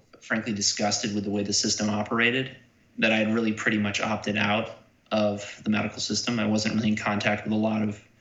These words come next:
friends and colleagues just because I found the, the environment, the personalities in healthcare to be rather malignant on a sort of general level. And the contacts that I do have and the people I did reach out to to try and talk about it,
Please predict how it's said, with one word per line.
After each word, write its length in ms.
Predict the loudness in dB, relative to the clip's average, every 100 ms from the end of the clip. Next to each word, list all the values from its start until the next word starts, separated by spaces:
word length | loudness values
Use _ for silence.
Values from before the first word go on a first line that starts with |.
| -20 -20 -20 -18
friends 260 | -2 0 0
and 80 | 0
colleagues 600 | 0 0 -2 -4 -8 -4
just 180 | -2 0
because 220 | 0 0
I 80 | 0
found 320 | 2 2 2
the, 160 | 0
the 140 | 0 2
environment, 600 | 2 2 2 2 0 -2
the 60 |
personalities 1000 | -4 0 0 2 2 2 2 0 -2 -8 -18 -16 -4
in 60 | 0
healthcare 400 | 0 0 0 0
to 80 |
be 120 | 0 0
rather 280 | 0 0
malignant 540 | 0 2 0 2 0 -2 -12 _ _
on 180 | -2 0
a 140 | 0 -4 -8 -2
sort 220 | 0 0
of 260 | -2 -8 -16 -6
general 540 | 2 4 4 2 0 -6 -2
level. 480 | 2 2 0 -4 -12 -20 -20 -18 -18 -20 -4 2
And 180 | 2
the 60 | 2
contacts 640 | 0 0 0 2 2 2 0
that 160 | 2
I 140 | 2 0
do 260 | 0 0
have 500 | 2 2 2 -2 -6 -8
and 120 | -8
the 40 |
people 320 | -6 -6 -4 -4
I 40 |
did 220 | -4 -2
reach 220 | -2 0
out 160 | -2 -2
to 80 | -4
to 60 |
try 180 | -4 -4
and 100 | -4
talk 380 | -4 -2 -2 -4
about 280 | -6 -6 -8
it, 160 | -14